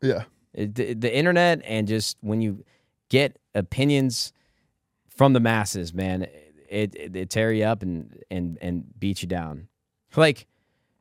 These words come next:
Speaker 2: bro, I was reading this fucking Reddit thread. Again, man,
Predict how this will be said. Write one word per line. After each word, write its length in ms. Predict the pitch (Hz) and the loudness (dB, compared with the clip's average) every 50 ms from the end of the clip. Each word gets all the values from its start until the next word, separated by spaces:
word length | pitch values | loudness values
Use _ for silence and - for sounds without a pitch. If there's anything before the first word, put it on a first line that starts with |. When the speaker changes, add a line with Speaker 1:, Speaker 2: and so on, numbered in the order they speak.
| _ - | _ 2
Speaker 2:
bro, 300 | 151 151 123 110 98 78 | 4 4 6 6 4 2
I 120 | - 117 175 | 2 2 4
was 180 | 190 165 127 | 4 4 2
reading 200 | 131 151 151 143 | 2 2 2 2
this 160 | 139 127 113 - | 2 0 0 -2
fucking 360 | - - 139 127 - 107 98 | -2 0 0 0 0 -2 -2
Reddit 320 | 92 92 104 113 127 120 | 0 0 0 0 0 -2
thread. 360 | - 135 139 143 143 139 143 - _ _ _ _ _ _ _ _ - | 0 0 2 2 0 -2 -6 -12 _ _ _ _ _ _ _ _ 0
Again, 520 | 127 143 131 160 180 202 170 123 101 90 | 2 2 4 4 4 4 4 2 0 -2
man, 360 | 107 117 123 123 123 120 101 | -2 0 0 0 -2 -4 -6